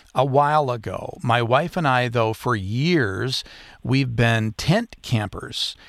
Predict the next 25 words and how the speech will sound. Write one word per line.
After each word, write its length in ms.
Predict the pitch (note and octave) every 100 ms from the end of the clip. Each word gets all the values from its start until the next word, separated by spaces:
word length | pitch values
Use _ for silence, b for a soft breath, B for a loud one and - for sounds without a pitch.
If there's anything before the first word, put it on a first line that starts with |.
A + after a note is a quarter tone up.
| B B
and 160 | B2 A#2+
we've 160 | C#3
slowly 380 | - D#3+ E3 C3+
kind 200 | - A2+
of 80 | G2
built 260 | C#3 C#3
our 120 | G#2 F#2+
tent 440 | - D#3 D#3+ - -
assets 500 | G#2 F#2+ F#2 F2+ -
up. 160 | -
So 120 | -
now 120 | A2+ D#3+
we 80 |
got 140 | A2+ G2+
a 40 |
pretty 200 | - A#2
big 240 | G#2 G#2 -
tent. 260 | G#2+ A2+ - B B B B B B
But 140 | - E3
I 140 | C4+
think 200 | C4+ A#3
we're 80 | E3
about 240 | C3 B2+
ready 220 | A#2 A2+ A2
to, 240 | G2